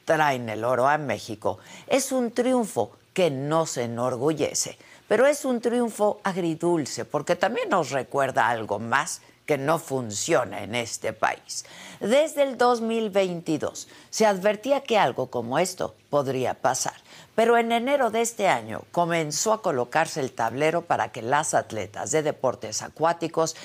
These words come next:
quedaran en medio de un fuego cruzado. Y es que la conade, dirigida por Ana Gabriela Guevara,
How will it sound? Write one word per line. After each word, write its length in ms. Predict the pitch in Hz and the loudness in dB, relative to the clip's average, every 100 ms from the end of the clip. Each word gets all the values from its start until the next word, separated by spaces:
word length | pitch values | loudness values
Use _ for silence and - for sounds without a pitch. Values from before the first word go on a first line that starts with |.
| - - | -16 -6
quedaran 500 | - 247 285 285 269 | 0 4 4 4 4
en 240 | 247 220 233 | 2 0 0
medio 520 | 254 262 240 247 - - | 0 2 2 2 0 -2
de 160 | 180 | 2
un 160 | 196 185 | 2 0
fuego 460 | - 170 135 113 104 | 0 2 2 -2 -4
cruzado. 640 | 160 160 156 147 - 107 | -2 0 0 -4 -2 -2
Y 140 | 98 220 | 2 4
es 240 | 247 - | 2 0
que 100 | 202 | 2
la 240 | 214 233 | 2 2
conade, 580 | 233 214 214 220 - - - - - - | 2 2 4 2 0 -4 -14 -20 -20 -2
dirigida 760 | 202 262 240 - 165 107 73 - _ | 2 4 2 0 0 0 -6 -14 _
por 200 | - 147 | 2 4
Ana 300 | 127 151 131 | 4 2 0
Gabriela 460 | 110 107 127 127 120 | -2 -2 0 0 0
Guevara, 480 | 107 107 151 170 | 0 2 2 2